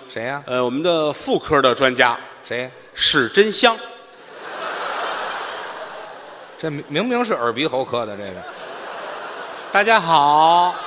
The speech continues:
Speaker 2: 大家好。
Speaker 1: 嗯。
Speaker 2: 呃，我是你们的老朋友，
Speaker 1: 谁？
Speaker 2: 我叫史真香。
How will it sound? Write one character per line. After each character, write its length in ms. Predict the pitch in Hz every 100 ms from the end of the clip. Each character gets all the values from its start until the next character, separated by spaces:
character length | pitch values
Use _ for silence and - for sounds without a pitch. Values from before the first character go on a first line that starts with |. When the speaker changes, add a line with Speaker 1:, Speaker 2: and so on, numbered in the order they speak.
| - - -
Speaker 2:
大 100 | 165
家 220 | 180 170
好。 540 | 143 135 131 131 131 - - - - 117
Speaker 1:
嗯。 240 | 120 117 123 -
Speaker 2:
呃， 360 | - 180 180 170
我 120 | 165
是 160 | 160 185
你 120 | 160
们 80 | 147
的 100 | 170
老 140 | 160
朋 260 | 127 131 131
友， 420 | 151 143 107 - - - -
Speaker 1:
谁？ 80 | -
Speaker 2:
我 80 | 123
叫 300 | 131 143 127
史 220 | - 117
真 220 | 107 143 139
香。 340 | 160 156